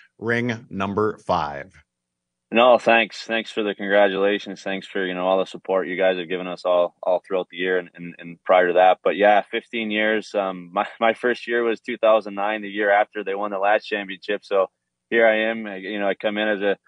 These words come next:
Speaker 2: as a young guy, and I'm like, "We're gonna do this every year." And, uh,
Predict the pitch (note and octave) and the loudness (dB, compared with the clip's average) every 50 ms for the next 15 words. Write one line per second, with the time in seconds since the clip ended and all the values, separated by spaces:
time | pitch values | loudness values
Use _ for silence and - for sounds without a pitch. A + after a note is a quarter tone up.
0 | _ _ _ _ _ - G#2+ G2+ G2+ G#2 G#2+ G#2+ G#2+ G#2+ G2+ G#2 G#2 A2 A2 G#2+ | _ _ _ _ _ -6 -4 -4 -2 0 0 0 0 2 4 4 6 6 4 2
1 | G#2 G#2 G#2 F#2+ - A#2 A2+ A#2 A2+ A2 A#2+ A#2+ A2+ - - A#2 G#2+ G#2 G#2+ G#2 | 0 -2 -4 -4 -4 -4 -4 -4 -4 -2 -4 -6 -4 -2 0 0 0 0 -2 -2
2 | G#2+ A2 A2 G2+ F#2+ F2 _ _ G2+ F#2+ F#2 F#2 G2 G2 G2 G2 F#2+ F#2+ F#2 | 0 0 0 0 -2 -4 _ _ -16 -14 -8 -4 -2 0 2 2 2 2 0